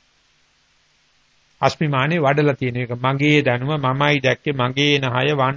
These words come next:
නහය, දකුණු නහය කියලා මේක ආස්වාස ප්‍රස්වාස දෙක, මේක පණ කියලා මේක සම්පූර්ණ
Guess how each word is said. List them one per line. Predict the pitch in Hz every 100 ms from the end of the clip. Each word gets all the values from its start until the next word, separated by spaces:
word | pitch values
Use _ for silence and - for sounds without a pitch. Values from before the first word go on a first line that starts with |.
| 143
නහය, | 127 127 139
දකුණු | 135 - 139 139
නහය | 131 135
කියලා | 135 170 311 - _ _ _ _ -
මේක | 139 151
ආස්වාස | 131 131 - 143 131
ප්‍රස්වාස | 135 131 135 127
දෙක, | 123 143
මේක | 151 139 139
පණ | - 135 151 123 170 _ _ _ _
කියලා | - 190 196
මේක | 202
සම්පූර්ණ | 185 160 180 196 180 190 220 240 220 226 214